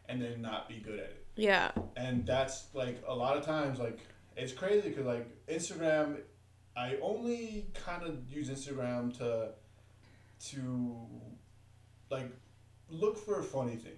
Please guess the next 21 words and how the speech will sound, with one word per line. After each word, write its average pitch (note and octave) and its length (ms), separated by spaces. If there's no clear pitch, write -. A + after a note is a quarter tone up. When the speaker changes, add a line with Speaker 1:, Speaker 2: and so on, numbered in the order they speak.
Speaker 1:
Like, A3 220
Speaker 2:
Mm-hmm. F3+ 380
Speaker 1:
I G#3+ 60
see, G#3 260
like, E3 140
a - 20
bunch C3+ 220
of D#3 60
my D#3 100
family, B2+ 440
a B2 40
bunch B2 180
of C3+ 80
my C3 80
friends, A#2+ 560
and, A2+ 200
and A#2+ 160
things B2 160
like A#2 120
that A2+ 160
on, A2 400